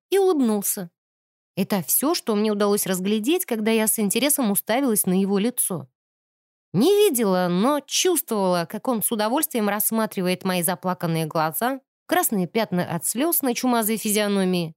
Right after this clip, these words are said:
неопрятную и наверняка разлохмаченную прическу. Я замерла, как заколдованная, когда Супермен одним плавным движением убрал с моего лица волосы,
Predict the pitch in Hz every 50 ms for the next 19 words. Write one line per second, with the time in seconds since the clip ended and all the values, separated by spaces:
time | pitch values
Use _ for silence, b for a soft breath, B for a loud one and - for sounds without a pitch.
0 | _ _ _ - 294 339 320 233 185 - 208 247 294 330 320 - - 240 214 202
1 | 196 185 185 - - 254 262 240 - 254 262 247 226 240 220 233 247 247 - 330
2 | 339 320 - - - 240 220 190 185 185 180 - - 165 196 240 254 - - 226
3 | 202 185 180 180 170 - 180 196 - - - 185 151 143 - - - - - -
4 | - _ _ _ _ _ _ _ _ _ _ _ _ _ _ _ _ _ _ _
5 | _ 156 147 170 202 170 147 185 196 202 220 254 294 359 370 - 226 196 190 170
6 | 180 214 - 233 254 294 294 339 320 247 190 175 170 165 160 160 147 147 - 190
7 | 185 185 180 196 190 170 151 - - - - - 147 - 175 156 156 156 151 175
8 | 233 285 285 220 165 - _ _ - 202 208 190 185 208 262 311 311 311 - 202
9 | 240 254 220 214 214 208 185 170 202 208 190 196 277 330 330 285 254 240 226 196
10 | - _ _ - 262 269 302 320 302 233 175 147 - - 175 160 165 165 160 180
11 | 180 165 143 - - 160 156 151 190 247 311 277 233 - - 196 170